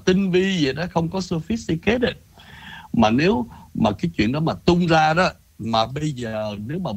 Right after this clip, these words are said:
Bill Barr mà lại đưa cái cuộc điều tra của Durham ra, hoặc là ông Christopher Wray, Wray đó, mà ông đưa một cái điều gì ra đó, thì chính hai ông đó sẽ sợ là trong tương lai mình bị vướng,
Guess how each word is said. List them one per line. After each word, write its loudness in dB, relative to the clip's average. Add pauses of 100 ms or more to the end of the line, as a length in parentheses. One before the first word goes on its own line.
Bill 0
Barr 0 (400)
mà -2
lại -4
đưa 0
cái -8
cuộc -8
điều -6
tra -2
của -6
Durham -2
ra, 2 (120)
hoặc 0
là 0
ông -6 (100)
Christopher -8
Wray, -8 (220)
Wray -2
đó, -6 (440)
mà -4
ông -2
đưa -2
một -8
cái -4
điều -2
gì -2
ra 2
đó, 0 (500)
thì -2 (220)
chính 0
hai 0
ông 0
đó 4
sẽ -6
sợ -4
là -4
trong -4
tương -8
lai -2
mình -4
bị -8
vướng, -2